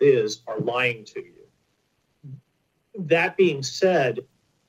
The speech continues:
how do you address it? You address it through the procedures we have. Unfortunately, the procedures we have are not designed for the kind of shenanigans that we saw. And you could see very quickly this was going to end with, uh, Joe Biden being inaugurated. Doesn't make it right,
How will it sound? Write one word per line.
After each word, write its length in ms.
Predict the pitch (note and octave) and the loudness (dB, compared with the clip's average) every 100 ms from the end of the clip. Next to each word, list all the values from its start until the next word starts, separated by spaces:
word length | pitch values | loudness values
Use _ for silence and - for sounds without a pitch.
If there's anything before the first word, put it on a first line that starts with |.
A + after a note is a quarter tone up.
| _ _ _ - - _ _ F#3 | _ _ _ -16 -16 _ _ -2
how 180 | E3+ | 2
do 80 | E3 | 2
you 160 | D#3 C3+ | 4 4
address 320 | C3 D#3+ D#3 | 4 2 2
it? 100 | - | 0
You 140 | C#3+ | 2
address 320 | C#3 D#3 D#3+ D#3 | 4 4 2 2
it 140 | - | 0
through 100 | D#3 | 0
the 80 | C3+ | 0
procedures 560 | - B2+ D3+ C#3+ B2+ | 0 0 0 2 0
we 120 | B2 A#2+ | 0 -2
have. 300 | D3+ A#2 - _ | 0 0 -6 _
Unfortunately, 500 | C#3 E3+ G#3 D3 C#3+ | 0 2 2 2 0
the 40 | |
procedures 440 | D3+ B2+ B2+ D3 D3+ | 2 0 0 -4 -2
we 100 | E3+ | 2
have 160 | B2 A#2+ | 2 0
are 100 | A2+ | -2
not 240 | C3 - | -2 -2
designed 480 | D3 B2+ A#2+ A#2+ B2 _ - | -4 -4 -4 -6 -8 _ 2
for 120 | B2 | 2
the 80 | A#2+ | 0
kind 320 | C3+ B2 A#2+ | -2 0 0
of 120 | A2+ | -4
shenanigans 720 | - A#2+ A#2+ B2+ A#2 B2+ A2+ | -4 -2 0 0 0 0 -2
that 140 | - A#2 | -8 -8
we 100 | A#2 | -10
saw. 420 | - E3 D3 - _ _ _ _ | -2 0 0 -4 _ _ _ _
And 320 | C#3+ C#3 C3+ C#3 | 0 2 0 -4
you 100 | D3+ | -6
could 160 | - - | -4 -4
see 180 | F3 | -4
very 280 | C3+ B2+ F#3 | 0 2 2
quickly 480 | G3+ - - B2 C3+ | 4 0 2 -2 -2
this 260 | C#3 C3 D3 | 0 0 0
was 140 | D3 | -2
going 260 | E3 D3 D3+ | 2 2 2
to 180 | E3 | 0
end 340 | D3 B2+ B2 C#3 | -2 -2 -4 -8
with, 260 | - C#3 - _ _ _ | 0 0 -2 _ _ _
uh, 200 | B2+ B2+ B2 - | -12 -12 -14 -8
Joe 240 | - D3 | 0 2
Biden 320 | D#3 C#3 B2+ | 2 0 0
being 240 | C3 C3 B2 | 2 2 0
inaugurated. 640 | C3 D#3+ C#3+ A2 F#2+ F#2+ | -2 -2 -2 -4 -4 -4
Doesn't 280 | C3 C3 C#3+ | -2 -2 0
make 180 | D#3+ D3 | 0 0
it 100 | - | -4
right, 460 | A2+ A2 A#2 - | -2 0 0 -2